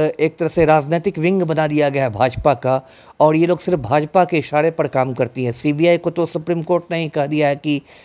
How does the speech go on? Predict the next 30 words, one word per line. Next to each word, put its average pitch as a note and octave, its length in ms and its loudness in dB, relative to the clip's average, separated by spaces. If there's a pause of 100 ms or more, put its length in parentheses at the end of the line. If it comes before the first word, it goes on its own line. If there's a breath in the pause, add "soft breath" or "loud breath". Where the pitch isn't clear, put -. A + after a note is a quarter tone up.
(160 soft breath)
पिंजड़े D3 340 2
का C#3+ 160 -2
तोता B2 340 0
है। E2 160 -6 (800 soft breath)
तो E3+ 280 2 (180)
इन E3+ 180 -2
केंद्रीय E3+ 400 2
एजेंसियों F3 500 0
की F#3+ 240 0
तो F3 260 2
विश्वसनीयता F3 600 -2
समाप्त E3+ 440 0
हो E3 80 0
गई D3+ 200 2
है। G#2 200 -10 (400 soft breath)
और G#3+ 160 2
भाजपा G3 440 2
वाले A#3 240 4
किस A3+ 240 -6
मुंह G3 180 -2
से G3+ 140 0
मांग F#3+ 260 0
करेंगे F#3 280 0
तेजस्वी F3+ 500 -2
के F3+ 120 0
इस्तीफे E3+ 440 0
की, E3+ 160 0
जबकि D#3+ 280 0
खुद F3+ 260 0
एक E3+ 300 2